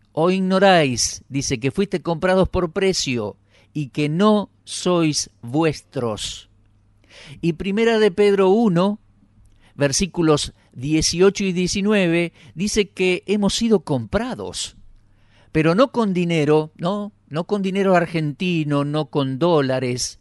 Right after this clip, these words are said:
no con euros, tampoco con metales preciosos como la plata, el oro, ni las piedras preciosas. Hemos sido comprados con algo realmente valioso,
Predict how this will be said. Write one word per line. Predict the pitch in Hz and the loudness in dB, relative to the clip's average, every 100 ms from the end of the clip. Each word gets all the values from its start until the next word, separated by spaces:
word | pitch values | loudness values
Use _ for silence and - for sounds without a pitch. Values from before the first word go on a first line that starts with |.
| _ | _
no | - 180 | -2 0
con | 190 202 | 2 2
euros, | 214 180 160 151 156 - - _ _ - - - - - _ | 6 6 6 4 2 -2 -12 _ _ -20 -20 -20 -20 -20 _
tampoco | - 165 151 240 233 | -4 -2 4 2 2
con | 208 202 | -2 -2
metales | 190 180 214 202 | -2 -2 0 0
preciosos | - 175 - 208 196 - 160 - | 0 -4 0 2 0 0 -4 -4
como | 147 135 | -4 0
la | 131 123 | 0 -2
plata, | 139 180 170 131 - 131 127 - - | -2 2 2 0 -2 -2 -2 -6 -6
el | 143 147 | -2 2
oro, | 185 160 139 139 131 _ | 4 6 4 2 0 _
ni | 160 | -4
las | 165 156 | -2 0
piedras | 196 185 180 | 0 0 0
preciosas. | 170 160 208 202 - 107 - - _ _ _ _ _ _ | -4 -2 0 0 0 -4 -8 -12 _ _ _ _ _ _
Hemos | 151 175 175 180 | -2 0 0 0
sido | - 175 175 | -2 2 2
comprados | 160 151 151 165 160 160 - | 2 0 2 2 2 0 0
con | 139 | -2
algo | 151 156 147 | -2 2 2
realmente | 139 131 135 180 135 123 123 156 143 - - | 2 0 2 2 2 -2 -4 -4 -4 -6 -6
valioso, | 214 131 165 180 147 151 151 | -4 -2 2 2 2 -2 -2